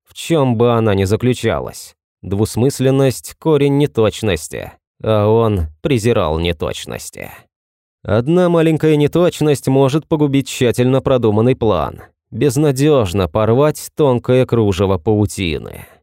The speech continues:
Он привык плести паутину. Более того, делал это безукоризненно,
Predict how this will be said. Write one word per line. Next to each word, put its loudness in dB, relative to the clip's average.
Он 2
привык 0
плести -2
паутину. -4
Более 2
того, 0
делал 4
это 0
безукоризненно, 0